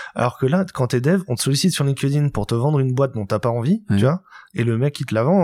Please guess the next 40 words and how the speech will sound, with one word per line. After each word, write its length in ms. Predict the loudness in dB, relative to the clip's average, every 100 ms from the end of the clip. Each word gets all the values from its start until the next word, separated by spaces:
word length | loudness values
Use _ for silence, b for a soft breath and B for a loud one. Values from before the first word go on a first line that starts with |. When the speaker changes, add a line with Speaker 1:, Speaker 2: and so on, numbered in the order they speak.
| 2 0
Speaker 1:
on 60 |
t'en 120 | -2
a 80 | -2
pas 120 | 0
donné 180 | 0 0
envie 200 | 0 0
de 60 | -2
lui 100 | 0
parler 240 | 0 0
non 100 | 0
plus. 200 | -2 -4 -2
Speaker 2:
Ouais. 160 | 0 0 -2 B
Speaker 1:
Et 60 | -2
donc, 140 | 0
je 100 | -2
me, 120 | -4 -2
nous, 140 | 2
on 100 | 2
se 80 | 2
dit, 140 | 0 0
on 100 | 2
veut 120 | 2
faire 180 | 0 0
du 100 | 0
marketing 560 | -2 -2 0 0 0
du 140 | 0 0
recrutement 580 | 0 -2 -2 -2 -2 b b b _
pour 180 | -8 -4
que 80 | -2
les 120 | 0
développeurs, 460 | 0 -2 -2 -2 -2
ils 160 | -2
aient 40 | -2
une 220 | 0 -2
expérience 340 | -2 -2 -4 -4
réenchantée 800 | -2 0 0 -2 -2 0 2 0
et 80 | -2
qu'ils 160 | -8
soient 160 | -6 -6
contents 580 | -4 -4 0 0 -2